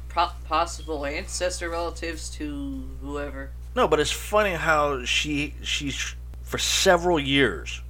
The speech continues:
Speaker 2: painstakingly deciphering Mister Finn's poem and scouting out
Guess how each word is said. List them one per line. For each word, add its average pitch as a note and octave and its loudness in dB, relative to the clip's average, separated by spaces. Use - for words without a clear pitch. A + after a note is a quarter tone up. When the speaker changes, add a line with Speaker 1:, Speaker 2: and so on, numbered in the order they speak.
Speaker 2:
painstakingly D#3 0
deciphering B2+ 0
Mister B2 -2
Finn's A2+ -4
poem B2+ 2
and G2+ -8
scouting C3 4
out A#2+ 0